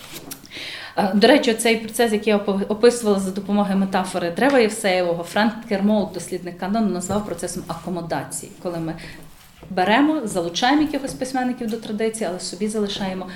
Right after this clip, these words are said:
виключне право визначати їхню вартість, якби смисл, повідомлення, яке передають їхні твори. Е,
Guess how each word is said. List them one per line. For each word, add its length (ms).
виключне 600
право 380
визначати 920
їхню 300
вартість, 720
якби 220
смисл, 440
повідомлення, 640
яке 220
передають 600
їхні 440
твори. 360
Е, 480